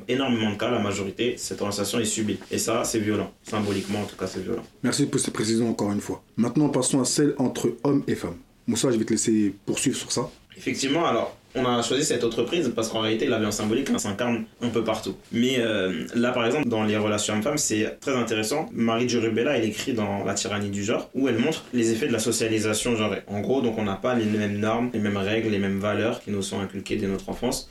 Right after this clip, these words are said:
Speaker 1: en fonction du genre, mais en fonction également, euh, d'autres caractéristiques. Et ça, ça va s'ancrer dans les manières, un, de penser, et deux, dans les manières d'agir, et même dans les corps. Et on voit que très tôt, bah, il y a des différences, par exemple, en termes de loisirs. Les loisirs qui sont perçus un peu comme soft,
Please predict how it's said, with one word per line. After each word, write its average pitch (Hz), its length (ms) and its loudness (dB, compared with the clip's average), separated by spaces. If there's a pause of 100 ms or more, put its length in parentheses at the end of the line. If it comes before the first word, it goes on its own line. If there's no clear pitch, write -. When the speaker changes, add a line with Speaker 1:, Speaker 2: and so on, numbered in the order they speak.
(100)
Speaker 1:
en - 60 -6
fonction 117 320 -2
du 98 100 2
genre, - 260 -2 (140)
mais 98 80 0
en 95 80 0
fonction 104 300 -4
également, 98 540 -2
euh, - 240 -6
d'autres 101 300 -4
caractéristiques. 95 680 -4 (120)
Et 117 60 -2
ça, 131 120 0
ça 117 140 0
va 104 140 0
s'ancrer 117 320 0
dans 104 120 0
les 101 120 0
manières, 110 400 0 (180)
un, 120 140 2
de 104 80 2
penser, 110 420 -2 (160)
et 107 120 0
deux, 120 120 2
dans 113 140 2
les 107 80 2
manières 104 340 0
d'agir, 101 340 -2 (140)
et - 60 -2
même 120 160 2
dans 107 100 2
les 104 140 0
corps. - 340 -6
Et 120 80 2
on 117 100 2
voit 139 140 2
que 135 120 2
très 110 280 0
tôt, 156 380 0
bah, 104 280 0
il - 80 -2
y - 0 -
a 107 60 2
des 110 80 2
différences, 117 760 -2
par 101 120 0
exemple, 113 240 -2
en 107 80 -2
termes 113 180 2
de 104 60 2
loisirs. 110 420 2
Les 120 80 2
loisirs 117 300 2
qui - 100 -10
sont 110 140 -2
perçus 107 320 -2
un 107 80 0
peu 110 140 0
comme 104 200 -2
soft, - 560 -4